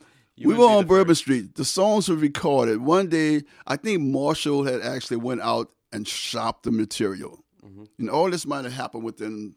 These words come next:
Speaker 2: five, six week period of time. He went and shopped the music, and then one day he called us into his office, and he w-, gave us a sign, a, a piece of paper,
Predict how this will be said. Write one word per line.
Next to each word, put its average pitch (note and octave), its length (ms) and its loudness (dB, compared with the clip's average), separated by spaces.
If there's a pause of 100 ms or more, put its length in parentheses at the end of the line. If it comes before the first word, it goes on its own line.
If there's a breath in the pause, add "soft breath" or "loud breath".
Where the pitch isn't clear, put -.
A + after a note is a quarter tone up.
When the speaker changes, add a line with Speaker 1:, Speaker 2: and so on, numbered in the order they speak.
Speaker 2:
five, A2 280 -10
six - 240 -12
week A2 180 -12
period G2+ 200 -6
of G#2 60 -10
time. C3 380 -8 (1080 soft breath)
He C#3+ 80 -6
went C#3+ 160 -6
and A#2+ 80 -8
shopped C#3 320 -6
the C3 60 -4
music, C#3+ 420 -4
and A#2+ 120 0
then C3 160 2
one D3 180 0
day D3 120 2
he D3+ 100 2
called B2 320 -4
us B2 140 -6
into C3+ 220 -4
his B2 140 -6
office, C#3 520 -8 (340 soft breath)
and A#2+ 200 -4
he D3 100 2
w-, B2 280 -4
gave A#2+ 280 -2
us C#3+ 140 -6
a B2 80 -6
sign, B2 500 -8 (120)
a, G#2 100 -12 (180)
a - 40 -12
piece - 280 -8
of - 100 -10
paper, C3 420 -8